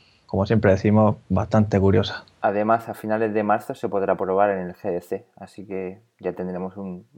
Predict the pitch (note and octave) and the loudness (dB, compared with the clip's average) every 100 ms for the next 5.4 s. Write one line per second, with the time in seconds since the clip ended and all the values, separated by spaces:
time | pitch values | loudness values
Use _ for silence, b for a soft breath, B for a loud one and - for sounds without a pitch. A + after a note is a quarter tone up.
0 | - G2 G2 F#2 G2 F#2 F2+ F#2 - - | -16 -10 -8 -8 -8 -8 -6 -6 -10 -20
1 | _ _ _ _ _ _ _ _ _ _ | _ _ _ _ _ _ _ _ _ _
2 | _ _ _ _ A#2+ G2+ G2 G#2+ G#2 A#2+ | _ _ _ _ -8 -8 -8 -10 -4 -2
3 | A2+ G#2+ G2+ F#2 F#2 F#2 G2 F2+ E2+ G2 | -4 -6 -8 -6 -8 -10 -10 -10 -8 -10
4 | G2+ A#2 F#2+ E2+ - F2+ E2+ _ F#2+ G#2 | -8 -8 -8 -8 -10 -8 -8 _ -8 -6
5 | A2+ F#2+ F2+ G2 | -6 -6 -10 -14